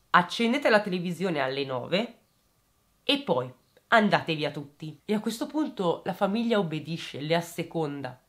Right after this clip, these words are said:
Dietro la porta della loro stanza le gemelle creano il loro rifugio. Quello è tutto il loro mondo, il loro territorio. E infatti lasciano che la loro immaginazione prenda il volo.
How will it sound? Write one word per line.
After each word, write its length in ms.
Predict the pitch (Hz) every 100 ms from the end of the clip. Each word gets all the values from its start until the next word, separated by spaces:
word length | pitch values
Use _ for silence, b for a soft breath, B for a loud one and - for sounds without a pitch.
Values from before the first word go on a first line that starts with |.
| _
Dietro 300 | - - 285
la 140 | 254 247
porta 340 | 254 269 254
della 160 | 202 190
loro 220 | 190 202
stanza 460 | 208 220 208 202 220
le 100 | 208
gemelle 440 | 196 196 196 202
creano 360 | - 262 247 240
il 80 | 240
loro 240 | 247 247
rifugio. 640 | 240 240 277 196 131 131
Quello 320 | - 254 185 175
è 160 | 175
tutto 260 | 254 247 285
il 80 | 262
loro 200 | 254 247
mondo, 420 | 180 139 143 -
il 140 | 190 165
loro 220 | 196 208
territorio. 760 | 214 196 196 202 151 127 120 -
E 100 | 294
infatti 360 | 202 202 233
lasciano 520 | 190 170 175 165 147 143
che 160 | 160
la 400 | 143 139 131 127 135
loro 260 | 180 185
immaginazione 800 | 156 151 156 196 226 - 143 240
prenda 300 | 226 156 139
il 80 | 139
volo. 460 | 165 202 160 151